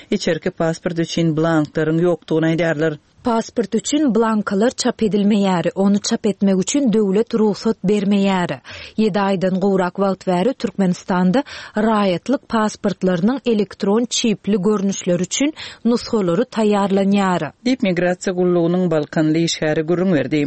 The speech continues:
Speaker 1: Türkmen başly polisiýa işgärleri bolsa iki müň ýigirmi beşinji ýylyň dowamynda raýatlaryň içerki pasportlarynyň doly çipli görnüşe geçirilmeginiň planlaşdyrylýandygyny aýdýarlar. Azatlyk bilen anonim gürleşen migrasiýa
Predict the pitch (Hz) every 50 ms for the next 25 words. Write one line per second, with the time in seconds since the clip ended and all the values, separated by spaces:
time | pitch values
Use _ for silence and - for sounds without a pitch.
0 | 143 143 - - - 156 170 160 156 151 147 151 - - 175 208 240 - - 240
1 | 214 220 240 240 - - 262 247 - - 247 226 220 208 208 208 202 202 202 202
2 | 208 - 233 220 196 - - 180 175 165 160 156 151 156 156 156 147 147 143 139
3 | - 165 156 147 - 190 202 208 196 180 175 165 156 151 151 147 147 147 151 160
4 | 156 151 143 143 139 139 - 151 151 151 156 156 - - - - - - - -
5 | 180 - 190 165 165 - 190 - - 170 170 175 - - 180 170 - 175 165 151
6 | 156 170 175 165 156 170 175 185 185 180 170 170 - - - 165 151 147 - -
7 | 190 190 185 165 151 147 147 143 - 160 156 151 151 143 - 156 139 147 147 147
8 | 143 135 139 135 147 151 143 - 160 151 147 143 139 135 - - - - 127 143
9 | 147 139 139 135 135 139 143 143 143 143 160 151 147 135 151 151 139 - - -
10 | - - - - - - - 175 175 180 175 165 165 170 - 180 175 170 - 180
11 | 185 180 180 175 175 175 175 165 170 160 160 170 165 - 185 175 175 180 170 165
12 | 180 196 214 233 - - 262